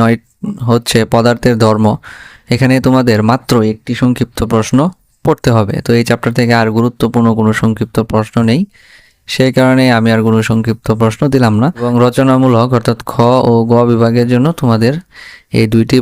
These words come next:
বড় প্রশ্ন পড়তেই হবে, কারণ এই চ্যাপ্টার থেকে মাত্র দুইটি বড় প্রশ্ন। পরে আমরা চলে যাচ্ছি দশম অধ্যায়ে। দশম অধ্যায়টি হচ্ছে পরিবর্তনশীল প্রবাহ। তো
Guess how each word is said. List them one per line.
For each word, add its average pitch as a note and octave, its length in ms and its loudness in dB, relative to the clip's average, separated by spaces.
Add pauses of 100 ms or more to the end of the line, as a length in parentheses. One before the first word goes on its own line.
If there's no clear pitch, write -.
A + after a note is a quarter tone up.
বড় B2+ 120 2 (100)
প্রশ্ন A#2+ 200 -2 (220)
পড়তেই A#2+ 420 0
হবে, A2+ 180 2 (200)
কারণ A#2 260 0
এই A#2 120 0
চ্যাপ্টার - 320 0
থেকে D3+ 120 0 (100)
মাত্র C3+ 140 -2 (120)
দুইটি A#2+ 240 0
বড় A#2 180 2
প্রশ্ন। - 220 -8 (560)
পরে C#3 200 0
আমরা B2 140 -2 (120)
চলে A2+ 240 0
যাচ্ছি A2+ 220 -4 (140)
দশম A#2 340 0
অধ্যায়ে। B2 240 -2 (100)
দশম A2 300 -2
অধ্যায়টি A#2+ 380 -2
হচ্ছে A#2+ 220 -10 (200)
পরিবর্তনশীল A#2+ 720 -4 (100)
প্রবাহ। A2+ 280 -2 (760)
তো A2+ 100 2